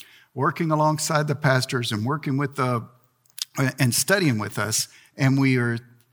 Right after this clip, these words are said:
and they're, they're our new leadership. They're the ones that are gonna go out and begin the churches.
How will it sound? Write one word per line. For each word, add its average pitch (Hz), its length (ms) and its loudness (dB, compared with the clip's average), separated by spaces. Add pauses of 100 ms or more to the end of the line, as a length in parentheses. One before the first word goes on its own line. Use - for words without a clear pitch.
(300)
and 127 180 0
they're, 123 360 0
they're 120 300 -2
our 120 120 2
new 160 140 2
leadership. 170 520 -2
They're 143 120 0
the 156 100 -2
ones 156 260 -2
that 135 80 -2
are 127 60 -2
gonna 135 220 -2
go 139 160 0
out 139 340 0
and 123 100 0
begin 120 280 -2
the 110 80 -6
churches. - 600 -6